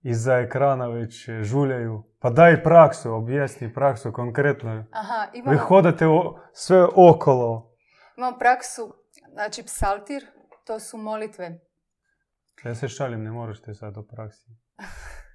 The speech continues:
Speaker 2: Uglavnom, e, taj ključ, taj lijek koji daje duhovnik, on je, e, jako moćan ključ za rješavanje tog problema. I ljudi će vidjeti brzo nakon vrlo kratkog vremena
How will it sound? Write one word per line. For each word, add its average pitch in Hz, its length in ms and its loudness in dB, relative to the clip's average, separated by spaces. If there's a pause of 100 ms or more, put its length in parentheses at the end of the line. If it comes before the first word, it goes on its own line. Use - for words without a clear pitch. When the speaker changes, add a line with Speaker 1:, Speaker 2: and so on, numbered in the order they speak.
(1400)
Speaker 2:
Uglavnom, 262 600 -4 (280)
e, 208 600 -14
taj 254 180 -2
ključ, 277 560 -12
taj 220 180 -4
lijek 233 380 -6
koji 190 240 -10
daje 190 680 -6
duhovnik, 196 760 -16 (1000)
on 240 320 -8
je, 208 440 -12
e, 190 80 -14 (880)
jako 233 320 -6
moćan 226 480 -12
ključ 226 300 -16
za 190 140 -10
rješavanje 214 500 -10
tog 208 240 -12
problema. 185 640 -14 (420)
I 202 60 -18
ljudi 240 240 -12
će 240 180 -8
vidjeti 220 400 -12
brzo 240 320 -10
nakon 196 440 -14
vrlo 240 220 -10
kratkog 226 420 -10
vremena 202 680 -12